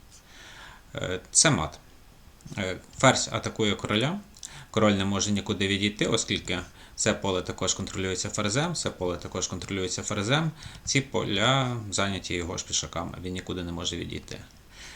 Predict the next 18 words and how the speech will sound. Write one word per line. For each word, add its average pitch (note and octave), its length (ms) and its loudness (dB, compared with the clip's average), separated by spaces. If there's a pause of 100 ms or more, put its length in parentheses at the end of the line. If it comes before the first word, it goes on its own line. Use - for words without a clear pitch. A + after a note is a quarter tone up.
(200)
Е, F#2 160 -2
ферзя G#2+ 400 4
король G#2+ 280 4
не F#2 120 2
може F#2 260 -2
побити, C3 440 -2
тому G#2+ 280 -2
що A#2 440 2 (340)
його F#2+ 220 0
захищає F#2+ 500 -2
слон. - 340 -6 (720)
Король G2+ 180 2
не F2+ 120 0
може F#2+ 240 -2
ставати F2 400 -2
під - 180 -12
атаку E2+ 340 -8
слона. E2+ 300 -8